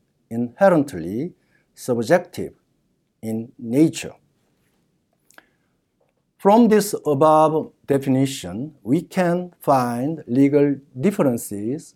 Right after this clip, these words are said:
with formal sources of international law. Lex ferenda is not similar to treaty law, customary international law,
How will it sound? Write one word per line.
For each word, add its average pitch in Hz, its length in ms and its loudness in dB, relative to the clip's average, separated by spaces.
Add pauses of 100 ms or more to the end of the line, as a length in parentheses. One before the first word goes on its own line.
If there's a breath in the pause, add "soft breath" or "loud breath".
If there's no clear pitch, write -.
with 113 460 -4 (200)
formal 143 460 2
sources 175 720 -2
of 165 120 2
international 160 800 0
law. 156 360 4 (800 soft breath)
Lex 190 320 0
ferenda 170 640 2 (180)
is 117 220 -6
not 131 240 0
similar 180 600 0
to 160 400 -6
treaty 196 360 -6
law, 123 420 -4 (120)
customary 135 420 -4
international 131 680 -4
law, 135 380 -2